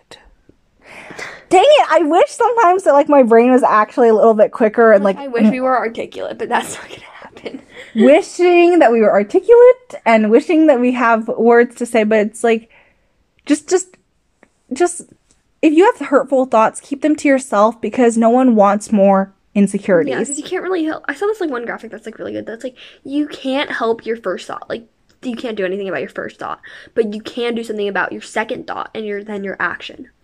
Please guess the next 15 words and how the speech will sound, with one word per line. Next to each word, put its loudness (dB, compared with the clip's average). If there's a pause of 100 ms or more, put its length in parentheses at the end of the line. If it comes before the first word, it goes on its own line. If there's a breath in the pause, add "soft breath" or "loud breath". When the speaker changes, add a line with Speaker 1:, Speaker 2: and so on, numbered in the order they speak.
Speaker 1:
Mm-hmm. 4 (1040)
Don't 4
act -2
on 2
things -2
that, -2 (280 loud breath)
'cause 2
it's 0
like, 0 (160 loud breath)
when 6
you 2
say -2
something, -2
like, 2
when 2